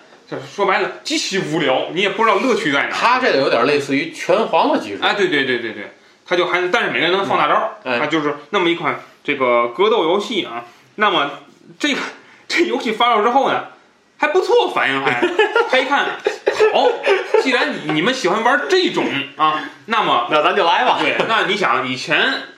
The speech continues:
Speaker 1: 光荣公司是非常正经的，咱们做的这个
Speaker 2: 那个
Speaker 1: 策略类。
Speaker 2: 策略类
Speaker 1: 对，对，对。
Speaker 2: 或者历史模拟类。
Speaker 1: 对，你想，我得搞内政，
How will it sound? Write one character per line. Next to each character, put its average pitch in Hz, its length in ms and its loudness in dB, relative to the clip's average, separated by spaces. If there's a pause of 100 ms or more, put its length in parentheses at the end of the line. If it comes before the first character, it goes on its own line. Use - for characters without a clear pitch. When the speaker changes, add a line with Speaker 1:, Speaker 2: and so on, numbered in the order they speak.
(360)
Speaker 1:
光 220 160 2
荣 208 160 0
公 214 180 2
司 214 120 -4
是 185 60 -2
非 208 120 -2
常 214 180 0
正 320 180 2
经 - 140 -6 (160)
的， 95 140 -12 (440)
咱 190 140 0
们 196 100 0
做 190 160 0
的 175 120 0 (400)
这 170 160 0
个 123 320 0 (160)
Speaker 2:
那 127 200 0
个 - 20 -4
Speaker 1:
策 120 160 2
略 190 180 2
类。 107 240 -2
Speaker 2:
策 196 280 0
略 135 180 2
类 113 60 2
Speaker 1:
对， 123 160 2
对， - 0 -
对。 120 120 0
Speaker 2:
或 135 80 0
者 123 60 4
历 143 160 0
史 117 140 -4
模 131 280 0
拟 147 100 -2
类。 165 120 -2
Speaker 1:
对， - 0 -
你 160 60 0
想， 185 200 2 (280)
我 151 80 2
得 220 100 0
搞 - 200 -4
内 208 200 0
政， 277 200 0